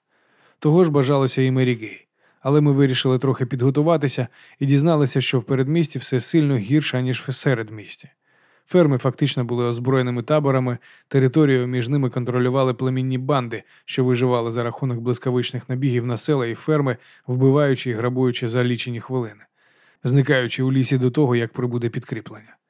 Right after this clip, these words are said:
Незважаючи на це, британці називали свій острів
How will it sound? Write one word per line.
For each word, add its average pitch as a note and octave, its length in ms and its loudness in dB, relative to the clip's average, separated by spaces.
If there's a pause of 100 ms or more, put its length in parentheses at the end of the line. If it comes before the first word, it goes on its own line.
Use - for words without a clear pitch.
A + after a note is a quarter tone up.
(540)
Незважаючи C#3 600 4
на B2+ 100 0
це, C#3+ 340 0
британці C3 460 -2
називали B2+ 440 0
свій B2+ 180 -4
острів C#3 500 0